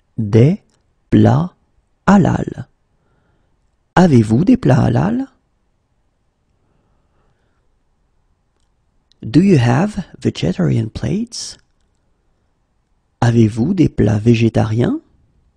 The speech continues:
Avez-vous des plats végétariens ? Avez-vous des plats végétariens ?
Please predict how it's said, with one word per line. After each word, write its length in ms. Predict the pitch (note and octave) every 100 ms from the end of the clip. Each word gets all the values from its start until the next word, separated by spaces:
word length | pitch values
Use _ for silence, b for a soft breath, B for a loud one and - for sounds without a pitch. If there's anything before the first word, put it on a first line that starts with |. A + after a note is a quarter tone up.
| _ _ _ _ _ _ _ _ _ _ -
Avez-vous 1400 | G3+ C#3 A#2+ C3+ A#3 _ _ _ _ - G2 - C#3 A#3+ _ _ _ _ _
des 420 | B2 G#2+ A2+ D3+ - _ _ _ _ -
plats 440 | A2 G#2+ C3 F#3 _ _ _ _ _
végétariens ? 880 | - G2+ D#3+ G#3 G3+ D#3+ C3 A#2+ - - _ _ _ _ _ _ _ _ _ _ _ _ _ _ _
Avez-vous 500 | A#2+ A2 G2+ G#2+ E3
des 140 | A3
plats 240 | - C#3 C3
végétariens ? 720 | A#2+ A2+ - A2 G#2+ A#2+